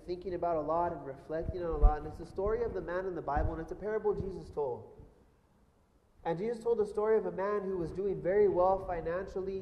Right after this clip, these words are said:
He was doing so well with all of his crops that the Bible says that he said to himself, he said, "You know what?" He said, "The barns that I have to hold all my stuff," he said, "is too small."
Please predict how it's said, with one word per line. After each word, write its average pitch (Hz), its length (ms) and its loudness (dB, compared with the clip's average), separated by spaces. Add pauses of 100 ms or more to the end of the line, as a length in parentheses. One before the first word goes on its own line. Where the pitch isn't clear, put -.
He 180 80 -8
was 160 160 -8
doing 180 280 -4
so 202 280 0
well 180 540 2 (180)
with 160 180 -2
all 175 280 2
of 214 120 0
his 196 180 0 (100)
crops 175 360 2 (300)
that 170 160 4
the 175 60 0
Bible 202 360 8
says 202 320 2
that 185 240 4
he 190 140 -6 (180)
said 202 220 2
to 226 80 0
himself, 190 460 2
he 190 80 -4
said, 185 200 -4
"You 175 100 -6
know 190 120 -2
what?" 196 180 2
He 185 120 -4
said, 190 200 -4
"The 165 80 0
barns 202 440 0
that 220 120 0
I 180 120 4
have 196 340 2
to 170 80 -4
hold 190 300 0
all 202 140 2
my 175 180 -2
stuff," 185 340 0
he 180 80 -6
said, 175 180 -4
"is 180 120 -6
too 208 180 -10
small." - 580 -6